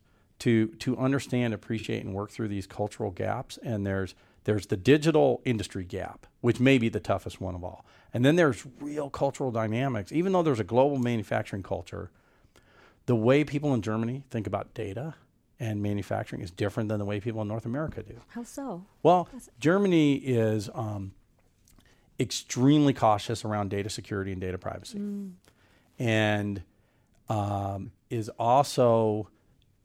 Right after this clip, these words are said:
Speaker 1: very proud of kind of the precision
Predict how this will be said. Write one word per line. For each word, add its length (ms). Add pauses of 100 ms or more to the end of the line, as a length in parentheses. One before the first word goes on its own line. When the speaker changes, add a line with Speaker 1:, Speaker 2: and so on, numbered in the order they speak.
(140)
Speaker 1:
very 760
proud 640
of 320 (340)
kind 220
of 120
the 80
precision 720